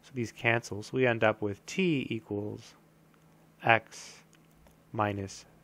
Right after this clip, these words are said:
three. Now that we have t, all we do is take it and plug it in here. So that will give us y equals, parentheses, x minus three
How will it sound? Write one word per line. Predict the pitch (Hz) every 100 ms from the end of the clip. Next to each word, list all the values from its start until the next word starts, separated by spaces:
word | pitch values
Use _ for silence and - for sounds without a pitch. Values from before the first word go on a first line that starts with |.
| -
three. | 101 92 - _ _ _ _ _ _ _ _ - - - - - -
Now | 170
that | 117
we | 120
have | 107 104
t, | - 180 208
all | 214 120
we | 117
do | 113 107
is | 104
take | 156 160
it | 180 -
and | 139 139 139 139 135
plug | - 117 113
it | 113
in | 107
here. | 107 104 98 - _ _ - - - _
So | -
that | -
will | 113
give | 180 185
us | 139 -
y | 107 104
equals, | 165 185 98 107 143 - _ _ _ _ _ _ _ _ _ _ - _ -
parentheses, | - 139 143 110 104 98 98 -
x | 117 117 - - - - _ _ _ _ _ _ _
minus | 120 104 104 - - -
three | - 196 151 113 143